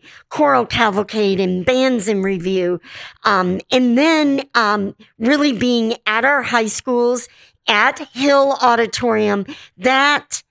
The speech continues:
act of gathering to celebrate the arts in Ann Arbor Public Schools. It's just an inspiring time to see our students and see how much they enjoy,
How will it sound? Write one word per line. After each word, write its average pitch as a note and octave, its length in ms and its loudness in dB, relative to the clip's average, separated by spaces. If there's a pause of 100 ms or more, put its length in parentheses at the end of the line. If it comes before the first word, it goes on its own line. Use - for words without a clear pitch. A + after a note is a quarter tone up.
(440)
act C4+ 480 -2 (100)
of G3+ 380 -2
gathering G3 920 0 (360)
to A#3 160 0
celebrate G#3 800 -2 (220)
the G#3 160 0
arts G#3 580 0
in G#3+ 180 -2
Ann G3+ 260 0
Arbor G3 280 0
Public F#3+ 380 -4
Schools. G3 640 -4 (420)
It's - 300 0
just - 240 -2
an G#3+ 100 0
inspiring G#3 840 0
time F3+ 400 -2
to E3 100 -4
see C4 240 0
our A#3+ 140 2
students F3+ 680 -2 (360)
and B3+ 160 0
see C#4+ 280 -2
how C#4 160 2
much B3 340 0
they A3 280 2
enjoy, G3 920 0